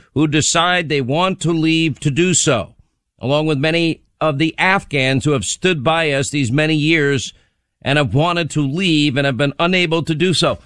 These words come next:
They've not been able to do so because the Taliban that they're putting all their faith, hope, and trust is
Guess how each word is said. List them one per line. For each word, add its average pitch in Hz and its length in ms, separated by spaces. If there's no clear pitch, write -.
They've 214 140
not 302 200
been 262 100
able 240 260
to 175 120
do 233 260
so 180 240
because 165 320
the 156 100
Taliban 175 760
that 151 100
they're 180 140
putting 190 320
all 170 160
their 151 160
faith, 190 320
hope, 180 280
and 139 140
trust 208 400
is 139 380